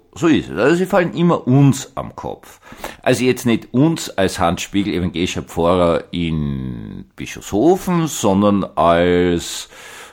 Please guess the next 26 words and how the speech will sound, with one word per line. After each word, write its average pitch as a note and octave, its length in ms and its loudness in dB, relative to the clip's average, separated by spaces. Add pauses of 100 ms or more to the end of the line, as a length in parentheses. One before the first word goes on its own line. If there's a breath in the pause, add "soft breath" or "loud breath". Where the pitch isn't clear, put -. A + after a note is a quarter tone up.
(140 loud breath)
Mufti A2+ 840 2
Ali F2 400 2
irgendwas A2 1800 2
in F2+ 920 0 (160)
Benghazi C#2 880 -6
oder C#2+ 240 -8
so, D#3 520 2
der F#2+ 340 4
halt F#2 380 -2
dort G#2 400 0
auch D#2+ 220 2
grad E2+ 280 -2
mit E2+ 160 -6
zwei D2+ 180 -2
Koranschülern C3+ 760 0
dort A2+ 220 0
sitzt, G2 260 -8
so F2 120 -4
wie C#2+ 160 -4
ich D2+ 60 -4
heute D#2 240 -6
in D2 60 -8
der D#2 80 -8
Früh F2 200 -4
mit D2+ 220 -6
zwei C#2 200 -6